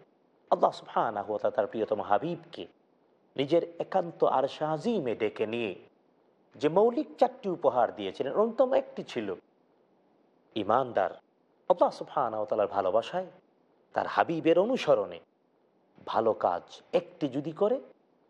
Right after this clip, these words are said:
রব্বুল আলামিন দশ গুণ করে আমল নামায় লিখে দিতে আদেশ করেন ফেরেশতাদেরকে। অপরদিকে অপরাধ একটি করলে তা একটি হয়। সুতরাং রমজানুল মুবারকে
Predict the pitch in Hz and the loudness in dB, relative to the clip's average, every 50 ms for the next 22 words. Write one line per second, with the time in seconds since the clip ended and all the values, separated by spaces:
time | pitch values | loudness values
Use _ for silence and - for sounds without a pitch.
0 | _ _ _ _ _ _ _ _ _ _ _ _ _ _ _ 101 98 85 98 110 | _ _ _ _ _ _ _ _ _ _ _ _ _ _ _ -6 -6 0 0 2
1 | 101 98 95 98 98 98 107 110 101 95 90 - 131 143 151 147 147 - 131 120 | 4 4 4 4 2 -2 -6 -10 -12 -10 2 4 4 4 4 2 -4 -10 -10 -10
2 | 107 101 95 - 113 101 95 87 - _ _ _ _ _ _ _ _ _ - 120 | -10 -10 -6 -6 -4 -4 -4 -8 -10 _ _ _ _ _ _ _ _ _ 0 0
3 | 104 101 95 92 90 90 90 87 87 87 - - 95 92 - _ - 87 85 - | 0 0 -2 -4 -6 -4 -2 -2 -4 -4 -8 -12 -14 -18 -14 _ -8 -6 -6 -6
4 | - 90 - - - 92 85 82 80 - - - - - - - - - - - | -8 -10 -12 -10 -10 -10 -10 -10 -14 -14 -16 -16 -14 -16 -20 -20 -20 -20 -20 -20
5 | - - _ _ _ _ _ _ _ 170 180 - 233 - - - - - - - | -20 -20 _ _ _ _ _ _ _ 4 4 4 -2 -4 -4 -16 -20 -20 -20 -20
6 | _ _ _ _ _ _ _ _ _ _ _ _ - - - - 107 123 120 104 | _ _ _ _ _ _ _ _ _ _ _ _ -4 -2 0 2 4 4 4 4
7 | 95 - - - _ - - - - - - 165 - - 120 95 - - - - | 2 -4 -16 -20 _ -4 -4 -4 -4 -12 -14 -10 -6 -4 -4 -4 -4 -4 -4 -8
8 | - - - - _ - - - - - - - _ _ _ _ _ _ _ _ | -8 -12 -18 -20 _ -20 -20 -20 -18 -18 -20 -20 _ _ _ _ _ _ _ _
9 | - - 220 - 180 117 85 - - - _ _ _ _ _ _ _ _ _ _ | -2 0 2 2 2 0 0 -8 -18 -20 _ _ _ _ _ _ _ _ _ _
10 | _ _ _ _ - 160 180 180 185 262 233 151 120 107 98 95 95 87 98 87 | _ _ _ _ 6 6 6 4 0 -4 -6 -4 -6 -8 -6 -8 -2 0 0 -2
11 | 85 - 85 - - - 101 | 0 -4 -8 -8 -8 -16 -16